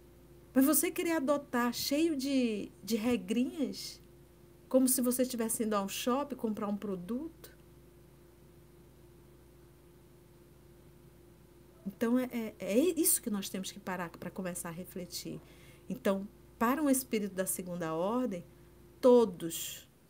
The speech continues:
todos se beneficiam dessa luz. Todos. Então, amar não é algo externo. Amar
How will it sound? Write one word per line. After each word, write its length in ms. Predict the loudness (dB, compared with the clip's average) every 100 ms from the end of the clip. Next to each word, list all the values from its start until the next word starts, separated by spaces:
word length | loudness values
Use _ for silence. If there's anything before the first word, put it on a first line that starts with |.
| -20 0
todos 840 | 4 4 2 -4 -6 -6 -8 -12 -20 _ -20 -20 -20 -20 -20 -10
se 140 | -4
beneficiam 760 | 0 0 -2 -8 -6 -4 -4 -6
dessa 280 | -6 -8 -8
luz. 500 | -8 -10 -12 -16 -18 _ -20 -20 _ _ _ -20 -20 -20 -20 -20 -20 -20 -20 -8
Todos. 640 | -6 -6 -10 -16 -16 -18 -20 _ -20 -20 -12
Então, 640 | -12 -8 -6 -6 -6 -8 -12 -12
amar 880 | -8 -6 -6 -4 -2 -2 -2 -8 -20 -20 -20 -20 -18 -8
não 200 | -4 -2
é 140 | 0
algo 420 | 0 0 0 -2
externo. 1040 | -4 -4 -8 -6 -2 -2 -2 -8 -14 -14 -18 -20 -20 -20 -8
Amar 840 | -4 -4 -4 -4 -2 0 -2 -4